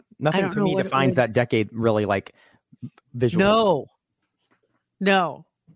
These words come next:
Speaker 2: No teen spirit. <laughs>
Speaker 1: No.
Speaker 2: No. <laughs> I did hear a commercial the other day, though,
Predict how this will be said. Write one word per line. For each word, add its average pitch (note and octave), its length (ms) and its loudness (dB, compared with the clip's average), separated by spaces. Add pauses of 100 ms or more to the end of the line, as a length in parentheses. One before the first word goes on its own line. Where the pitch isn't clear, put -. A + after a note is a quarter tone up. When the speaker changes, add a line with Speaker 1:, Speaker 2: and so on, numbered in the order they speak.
(460)
Speaker 2:
No F#3+ 120 -2
teen F#3+ 260 -2
spirit. F3 540 0 (480)
<laughs> C#4+ 80 -4 (340)
Speaker 1:
No. - 380 -6 (580)
Speaker 2:
No. C#4+ 640 0 (260)
<laughs> - 240 -20
I A#3+ 120 2
did C#4 160 0
hear D4+ 120 2
a A#3+ 40 0
commercial A#3 400 -2
the A3 140 0
other A3 140 2
day, F3+ 200 0
though, G#3+ 260 4